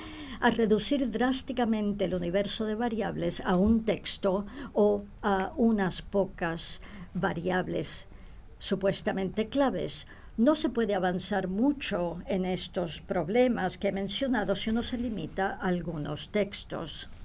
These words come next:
En New Haven, la teoría trata de ser lo más completa posible con relación a los diversos factores que influyen en una decisión.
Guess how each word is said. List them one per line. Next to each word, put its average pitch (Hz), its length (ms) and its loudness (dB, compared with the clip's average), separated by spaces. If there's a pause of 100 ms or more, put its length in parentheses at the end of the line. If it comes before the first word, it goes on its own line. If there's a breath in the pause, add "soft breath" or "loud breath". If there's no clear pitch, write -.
(680 loud breath)
En 175 240 2
New 208 140 0
Haven, 214 580 0 (200 loud breath)
la 208 180 0
teoría 220 580 0 (160 loud breath)
trata 247 300 -2
de 220 120 0
ser 208 220 0
lo 185 140 0
más 262 240 2
completa 208 640 -2
posible 185 520 -2
con 196 180 -2
relación 196 560 -2
a 226 40 0
los 185 220 0
diversos 214 480 -2
factores 190 640 -4
que 190 100 -4
influyen 196 720 -2
en 180 160 -2
una 165 240 -4
decisión. - 600 -2